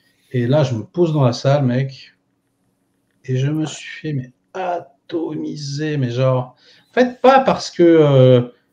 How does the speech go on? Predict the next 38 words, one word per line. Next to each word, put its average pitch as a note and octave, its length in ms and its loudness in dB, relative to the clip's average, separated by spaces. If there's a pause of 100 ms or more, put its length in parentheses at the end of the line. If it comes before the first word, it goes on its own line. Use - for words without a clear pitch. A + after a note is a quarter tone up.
(320)
c'est - 220 -2
mieux, D#3+ 560 6
euh, A2 760 0 (420)
c'est, - 300 -10
c'est A2+ 220 -10
moins B2 260 0
bien, E3+ 200 2
hein, C3+ 240 0
que A2+ 60 -6
À A2 80 -6
toute - 200 -14
épreuve A#2+ 320 -4
en G2 80 -12
termes G2+ 240 -12
d'action A#2+ 600 -4
et G#2 100 -10
de, G2+ 260 -16 (580)
et G#2 80 -10
de G2+ 260 -8
maestria A#2 760 -4
filmique, B2+ 580 0
enfin A#2+ 200 -10
voilà, D3+ 280 -2 (420)
mais A#2+ 120 -4
juste F#3 320 -4
parce B2 240 -8
que C#3+ 340 -8 (1300)
les A2+ 160 -10
personnages, B2 1040 0
leurs A2 160 -4
relations, A#2+ 760 -4 (840)
le, G#2+ 400 -6
la, G#2+ 340 -2
tu B2+ 240 -6
sais, A#2+ 40 -2
la, G#2 480 -2
ce, - 200 -12
ce, G#2+ 360 -14